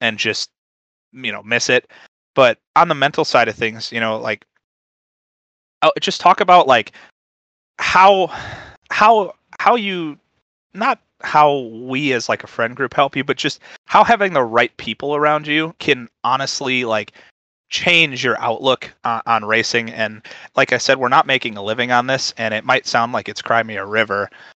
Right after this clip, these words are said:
but there is a really big mental aspect to it when people that are as competitive as you and I don't get to be competitive or get down on themselves.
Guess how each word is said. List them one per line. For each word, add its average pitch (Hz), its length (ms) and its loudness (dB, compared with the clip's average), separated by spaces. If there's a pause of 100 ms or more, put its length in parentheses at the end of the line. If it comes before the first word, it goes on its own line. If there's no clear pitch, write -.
(120)
but 107 200 4 (260)
there 143 200 4
is 151 160 4
a 139 80 0
really 127 420 -2
big 123 300 -2
mental 107 400 -4
aspect 113 460 -2
to 139 180 -2
it 135 140 -2 (200)
when 117 280 -8
people 117 340 -4
that 110 140 -2
are 107 80 -2
as 104 100 -4
competitive 107 420 -10
as 101 160 -10
you 107 120 -6
and 101 100 -6
I 104 340 -4
don't 104 220 -4 (200)
get - 240 -6 (100)
to 139 100 -14
be 131 140 -8
competitive 143 640 -2 (380)
or 107 400 -2 (120)
get 127 220 -2
down 113 260 -2
on 127 120 -2
themselves. 131 640 -2